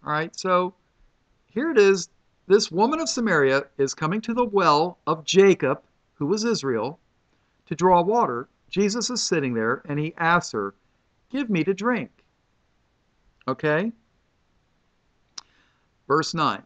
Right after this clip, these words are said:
"Then saith the woman of Samaria unto him, How is it that thou, being a Jew, askest drink of me, which am a woman of Samaria?"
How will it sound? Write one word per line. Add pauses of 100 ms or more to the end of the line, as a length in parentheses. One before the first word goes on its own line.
(120)
"Then
saith
the
woman
of
Samaria
unto
him, (1400)
How
is
it
that
thou, (640)
being
a
Jew, (400)
askest (180)
drink
of
me, (400)
which
am
a (220)
woman
of
Samaria?"